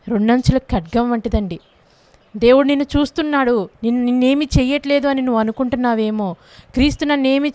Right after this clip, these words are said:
చెయ్యట్లేదు, దేవుని యొక్క ఉగ్రత నా మీదకి రావట్లేదు అని నువ్వు అనుకుంటున్నావేమో, కానీ దేవుని ఉగ్రత త్వరలో రానేయున్నది. దాని నుంచి నువ్వు తప్పించుకోగలవా? దాని నుంచి నేను తప్పింపగలవాడు ఎవడు? దాని నుంచి తప్పింపగలవాడు ఎవడు? ఇక్కడ దేవుని వాక్యంలో చూసినట్లయితే,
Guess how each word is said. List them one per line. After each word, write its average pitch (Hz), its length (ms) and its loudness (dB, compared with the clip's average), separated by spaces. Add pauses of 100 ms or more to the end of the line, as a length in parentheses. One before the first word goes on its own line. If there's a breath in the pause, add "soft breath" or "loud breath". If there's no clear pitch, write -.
చెయ్యట్లేదు, 233 540 0
దేవుని 240 460 2
యొక్క 277 180 0
ఉగ్రత 240 320 2
నా 262 140 -2
మీదకి 233 300 -4
రావట్లేదు 240 540 0
అని 233 120 -2
నువ్వు 202 140 -2
అనుకుంటున్నావేమో, 220 720 -2
కానీ 208 560 -4 (460 soft breath)
దేవుని 233 340 6
ఉగ్రత 220 340 0 (280)
త్వరలో 208 460 4
రానేయున్నది. 208 720 2 (320 loud breath)
దాని 240 200 4
నుంచి 277 200 -2
నువ్వు 294 280 0
తప్పించుకోగలవా? 220 800 -2
దాని 226 220 0
నుంచి 262 200 -2
నేను 285 120 -2
తప్పింపగలవాడు 262 920 2 (440 soft breath)
ఎవడు? 220 440 -2 (580)
దాని 202 120 -2
నుంచి 214 200 -2
తప్పింపగలవాడు 220 920 0 (300)
ఎవడు? 196 220 6
ఇక్కడ - 420 0
దేవుని 254 300 6
వాక్యంలో 262 400 4 (100)
చూసినట్లయితే, 202 720 2